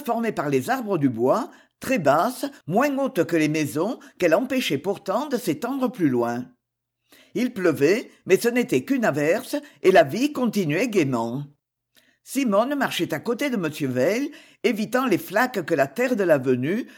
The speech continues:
plus argileuse que celle de la forêt de Fontbonne, n'avait pas eu le temps de boire. Quoiqu'aux approches de la vieillesse, les différences d'âge s'atténuent, les vingt-cinq ans qui séparent un père d'un enfant séparaient toujours les deux promeneurs.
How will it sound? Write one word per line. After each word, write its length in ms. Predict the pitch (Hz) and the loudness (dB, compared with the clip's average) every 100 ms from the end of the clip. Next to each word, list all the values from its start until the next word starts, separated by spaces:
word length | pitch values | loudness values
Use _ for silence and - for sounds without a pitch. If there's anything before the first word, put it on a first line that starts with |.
| _ | _
plus 240 | - 269 269 | -6 -2 -2
argileuse 600 | 208 180 170 196 151 127 | -2 -4 0 0 0 -2
que 120 | 147 | -6
celle 300 | 135 254 240 | -4 -2 0
de 80 | 175 | 0
la 120 | 135 | 0
forêt 300 | 131 233 220 | 0 0 0
de 100 | 147 | -2
Fontbonne, 720 | - 143 131 120 165 233 269 - - - | -4 -4 -2 0 0 -2 -6 -12 -20 -2
n'avait 220 | 165 147 | 0 0
pas 220 | 147 269 | 0 -2
eu 80 | 254 | 0
le 180 | 185 - | -2 0
temps 140 | 247 | -2
de 140 | 254 147 | -2 -2
boire. 600 | 110 117 113 107 117 139 _ _ _ _ _ _ _ _ _ _ _ _ _ _ _ _ _ _ | 0 0 0 -6 -14 -18 _ _ _ _ _ _ _ _ _ _ _ _ _ _ _ _ _ _
Quoiqu'aux 360 | - 269 311 277 | -4 -2 -2 0
approches 440 | 285 240 254 - | 0 0 -2 -2
de 120 | 170 147 | -4 -2
la 100 | 139 | 2
vieillesse, 680 | 156 165 139 170 240 - 294 - - | 4 4 6 2 0 -4 -8 -10 -6
les 120 | 170 165 | 0 0
différences 560 | 254 269 294 285 247 | 0 -2 -2 -4 -4
d'âge 400 | 165 208 175 143 | 2 4 4 -2
s'atténuent, 760 | 131 226 220 139 135 170 277 - _ _ - | -6 -6 0 0 0 -2 -4 -10 _ _ -4
les 120 | 165 165 | 2 4
vingt-cinq 500 | 214 294 302 254 269 | 4 0 -2 -2 0
ans 160 | 240 | -2
qui 160 | 175 151 | -2 -4
séparent 340 | 185 240 180 160 | -2 0 -2 0
un 120 | 151 | -2
père 320 | 139 233 240 151 | -2 -2 -2 0
d'un 180 | 143 | 0
enfant 540 | 135 131 - 147 214 - - - | -2 -4 -4 -4 -2 -6 -14 -16
séparaient 420 | - 190 190 175 165 | -2 0 0 0 0
toujours 480 | 262 269 147 277 | 0 -2 -2 -4
les 140 | 320 175 | 0 0
deux 160 | - | 0
promeneurs. 800 | 254 262 190 147 120 120 139 - | -4 -2 -2 0 0 -2 -4 -12